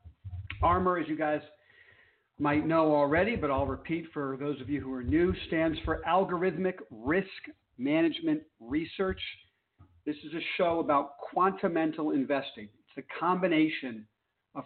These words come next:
quantitative analysis, that's computer learning, that's A I, that helps us with execution.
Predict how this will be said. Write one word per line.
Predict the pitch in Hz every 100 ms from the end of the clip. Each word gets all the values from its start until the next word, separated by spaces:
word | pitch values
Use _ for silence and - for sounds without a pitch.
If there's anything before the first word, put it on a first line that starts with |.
| -
quantitative | - 160 180 180 170 160 143
analysis, | 135 135 123 - 104 - - - _ _ _ _ _ _ 123
that's | 127 - - -
computer | 123 - 147 147
learning, | 131 135 127 120 120 113 _ _ _
that's | 120 120 -
A | 151 151 143
I, | 123 110 123 - _ _ _ _
that | 113
helps | 135 147 -
us | 151
with | 135 127
execution. | 135 - 131 - 151 - 214 208